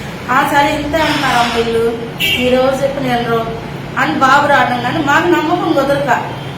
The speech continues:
రాంబాబు గారి కాడికి వెళ్ళాం. అమ్మటి రాంబాబు గారి దగ్గరికి వెళ్ళి, "అయ్యగారు ఇట్లా అంటున్నారు, ఏమో పిల్లలు చెప్పొస్తే సాంబశివరావు గారు అని బాబురా అన్న ఇట్లా అన్నారంటే, మరి వాళ్ళకి అవసరం, నేను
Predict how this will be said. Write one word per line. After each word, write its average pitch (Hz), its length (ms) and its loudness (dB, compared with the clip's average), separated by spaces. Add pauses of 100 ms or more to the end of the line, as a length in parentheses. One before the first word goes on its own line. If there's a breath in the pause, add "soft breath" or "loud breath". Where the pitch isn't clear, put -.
(140)
రాంబాబు 302 500 4
గారి 277 120 2
కాడికి 262 300 -4
వెళ్ళాం. 247 360 0 (420)
అమ్మటి 285 260 0
రాంబాబు 254 480 0
గారి 214 160 -2
దగ్గరికి 214 360 -6
వెళ్ళి, - 380 -6 (380)
"అయ్యగారు 269 400 2
ఇట్లా 277 180 -2
అంటున్నారు, 254 320 0
ఏమో 254 220 -2
పిల్లలు 247 400 -2
చెప్పొస్తే 240 800 -4 (480)
సాంబశివరావు 254 500 0
గారు 226 140 2
అని 233 100 -2
బాబురా 233 460 2
అన్న 220 160 -4
ఇట్లా 208 260 -6
అన్నారంటే, 220 800 -2 (380)
మరి 269 200 2
వాళ్ళకి 285 340 4
అవసరం, 294 400 0
నేను 330 480 2